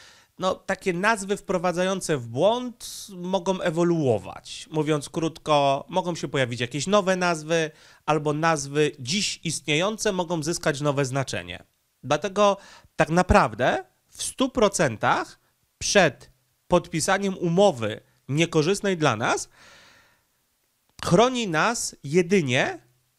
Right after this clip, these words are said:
przeczytanie ze zrozumieniem umowy kredytowej, czyli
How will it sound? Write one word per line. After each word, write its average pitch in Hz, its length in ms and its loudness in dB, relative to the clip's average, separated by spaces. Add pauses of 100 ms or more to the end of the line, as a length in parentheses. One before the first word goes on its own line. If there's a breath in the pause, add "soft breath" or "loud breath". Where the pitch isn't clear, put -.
(180)
przeczytanie 214 800 0
ze 165 200 0
zrozumieniem 160 960 0 (720)
umowy 165 380 4
kredytowej, 131 680 -2
czyli 175 320 -2